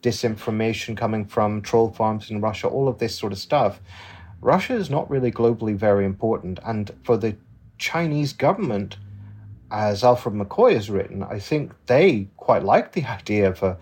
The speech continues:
a, a humbled Putin who has to go to them cap in hand and, you know, basically, uh, a-, adhere to their foreign policy priorities. Meanwhile, we see that China is the one arranging peace deals. You know, China was in,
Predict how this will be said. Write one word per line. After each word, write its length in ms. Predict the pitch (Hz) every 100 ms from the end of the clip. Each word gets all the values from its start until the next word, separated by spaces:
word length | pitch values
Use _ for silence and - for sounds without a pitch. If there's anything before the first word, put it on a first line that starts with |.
| - -
a, 100 | 101 92
a 40 | 87
humbled 600 | - - 135 127 104 -
Putin 420 | - 95 85 90 - _
who 100 | 117
has 220 | 113 123
to 280 | - 110 104 101
go 200 | 110 117
to 120 | 101
them 180 | 98 98
cap 300 | 113 107 101
in 60 |
hand 400 | 98 127 117 95
and, 180 | 98 95 - - - _
you 80 | 113
know, 260 | 104 98 98 - - -
basically, 800 | 135 123 120 - 107 104 104 98
uh, 440 | 101 104 101 101 -
a-, 200 | 98 101
adhere 360 | 110 101 120 117
to 160 | 113
their 220 | 104 104 101
foreign 300 | - 98 98
policy 440 | 101 98 - 98
priorities. 840 | 98 95 92 95 95 - 98 95 - - - - - - -
Meanwhile, 520 | 127 156 147 139 127
we 100 | 123
see 260 | - 131
that 200 | 120 117
China 320 | - 131 127 131
is 200 | 117 -
the 80 |
one 440 | 113 110 110 107 98
arranging 600 | - 107 113 113 117 110
peace 260 | 101 143 -
deals. 400 | 101 98 - -
You 100 | -
know, 160 | 117 98
China 300 | 101 120 113
was 240 | 107 98
in, 320 | 110 104 101